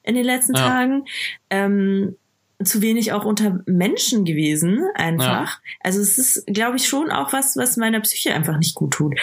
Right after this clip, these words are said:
Speaker 1: Und, ähm, ich, also da, da denk ich mir schon, ja gut, äh, bleiben Sie zu Hause. Ähm, äh, und ich so-, ich soll ja wirklich auch, also ich habe ja Mitbewohner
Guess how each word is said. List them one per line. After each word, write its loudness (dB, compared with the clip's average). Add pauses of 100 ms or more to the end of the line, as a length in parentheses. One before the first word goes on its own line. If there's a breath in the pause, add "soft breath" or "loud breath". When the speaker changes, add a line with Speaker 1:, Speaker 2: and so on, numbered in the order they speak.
(320 loud breath)
Speaker 1:
Und, 0
ähm, 0 (720)
ich, -4
also 0 (720)
da, 0
da 0
denk 2
ich -2
mir 2
schon, 0
ja 2
gut, 0
äh, 0
bleiben 2
Sie 0
zu 0
Hause. 0 (380 loud breath)
Ähm, 2
äh, -2
und 0
ich 0
so-, 0
ich 0
soll 0
ja 2
wirklich 0
auch, -2 (100)
also 0
ich 0
habe 2
ja 2
Mitbewohner 2